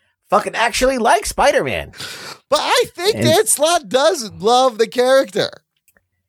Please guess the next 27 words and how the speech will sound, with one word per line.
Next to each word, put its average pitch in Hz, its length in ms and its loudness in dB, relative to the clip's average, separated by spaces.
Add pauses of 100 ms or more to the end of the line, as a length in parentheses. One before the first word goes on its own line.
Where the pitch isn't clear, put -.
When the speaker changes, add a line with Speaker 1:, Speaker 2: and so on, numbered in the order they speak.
(220)
Speaker 2:
He 170 100 -10
just 208 160 0
likes 226 180 2
fucking 254 440 0
with 117 100 2
it, - 160 -12
though, - 180 -18
too. - 180 -6 (340)
Speaker 1:
He 147 260 2
just, 127 220 0
no, 131 260 2
you 104 120 -2
don't. 143 440 0
Yeah. - 320 -12
Speaker 2:
You 269 100 0
wouldn't 359 240 2
write 302 180 2
a 381 40 -10
character 277 340 0
for 220 80 -10
ten 240 240 0
years 233 280 2
if 165 100 -2
you 175 100 -4
fucking 208 300 0
hated 220 320 2
it. 180 180 2